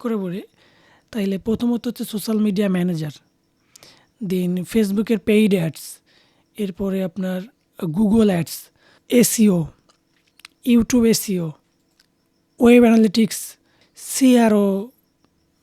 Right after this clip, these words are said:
ডেটা অ্যানালাইসিস, রিপোর্টিং, এই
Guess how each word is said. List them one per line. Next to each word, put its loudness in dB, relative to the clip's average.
ডেটা 0
অ্যানালাইসিস, -2
রিপোর্টিং, 0
এই -8